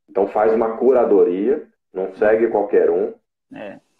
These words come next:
Speaker 1: segue quem já tem resultado, quem verdadeiramente tem resultado, não fica só de, de, da boca pra fora e que mostre seus resultados.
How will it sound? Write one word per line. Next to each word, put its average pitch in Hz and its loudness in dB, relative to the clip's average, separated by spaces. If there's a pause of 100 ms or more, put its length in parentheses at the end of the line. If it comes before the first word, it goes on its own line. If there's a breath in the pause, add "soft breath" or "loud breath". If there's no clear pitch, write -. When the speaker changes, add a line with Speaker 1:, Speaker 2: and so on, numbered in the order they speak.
Speaker 1:
segue 107 0
quem 110 2
já 107 2
tem 107 2
resultado, 92 0
quem 95 -2
verdadeiramente 90 2
tem 87 0
resultado, 80 -4 (380)
não 85 -10
fica 95 -4
só 92 0
de, 85 -2 (280)
de, 82 -4
da 80 -2
boca 90 0
pra - -4 (100)
fora 107 2
e 101 -8
que 135 -6
mostre 113 -2
seus 120 0
resultados. - -4